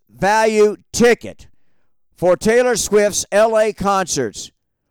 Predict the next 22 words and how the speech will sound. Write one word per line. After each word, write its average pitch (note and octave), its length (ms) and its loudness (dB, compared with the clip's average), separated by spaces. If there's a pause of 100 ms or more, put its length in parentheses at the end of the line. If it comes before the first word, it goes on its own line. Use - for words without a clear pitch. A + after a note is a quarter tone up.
(140)
are D#3 120 0
forty-nine A3+ 680 0
dollars G3 600 0 (480)
to F#3+ 160 2
four A#3 260 2
hundred G#3+ 320 0
and D#3+ 100 -10
forty-nine E3+ 560 0
dollars, C#3 480 -2 (320)
StubHub G#3 960 -2 (680)
have G3+ 320 -4
those F3 200 0
same E4+ 320 -4
tickets G#3+ 380 -2
for F3+ 100 -8
sale D3 560 -4 (640)
for F3+ 300 2
eight C4+ 260 2
hundred A#3 360 0
dollars F#3+ 680 0 (380)
to, F3+ 160 4
ready, G#3 460 0